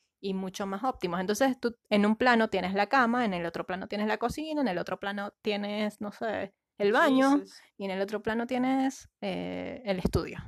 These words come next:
Speaker 1: ¿Tú te imaginas vivir así?
Speaker 2: Bueno, funcionaría para los monoambientes, insisto.
Speaker 1: <laughs>
Speaker 2: <laughs> Con esos veinticinco metros cuadrados les podría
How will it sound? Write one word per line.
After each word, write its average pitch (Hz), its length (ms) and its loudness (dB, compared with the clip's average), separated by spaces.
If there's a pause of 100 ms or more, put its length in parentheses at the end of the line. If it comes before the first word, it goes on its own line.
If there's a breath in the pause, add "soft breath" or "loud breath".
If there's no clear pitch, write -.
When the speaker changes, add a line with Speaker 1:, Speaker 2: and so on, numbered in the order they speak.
(380)
Speaker 1:
¿Tú 247 100 -12
te 349 80 -4
imaginas 247 340 -2
vivir 220 220 -2
así? - 200 -12 (880)
Speaker 2:
Bueno, 143 460 -2 (200)
funcionaría 180 1300 4 (440)
para 156 260 4
los 151 180 2
monoambientes, 170 1040 2
insisto. 220 540 2
Speaker 1:
<laughs> - 20 6
Speaker 2:
<laughs> 233 1040 4
Con 233 140 2
esos 214 240 2
veinticinco 240 480 0
metros 247 320 4
cuadrados 247 480 8
les 262 180 0
podría 196 520 4